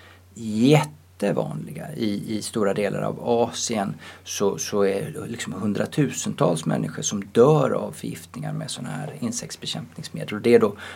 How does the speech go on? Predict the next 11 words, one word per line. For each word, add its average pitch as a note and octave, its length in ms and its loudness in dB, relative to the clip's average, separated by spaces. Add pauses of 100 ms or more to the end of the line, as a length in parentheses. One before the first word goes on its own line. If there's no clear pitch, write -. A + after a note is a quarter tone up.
(100)
organiska G#2 680 6
fosforföreningar - 1300 -6
och G#1 160 -6
karbamater - 1080 -6
som - 140 -14
är - 100 -10 (100)
väldigt A#2+ 320 8
effektiva A2+ 840 6 (220)
insektsbekämpningsmedel G#2 1160 -2
men G1+ 320 -4 (720)
ofantligt - 880 0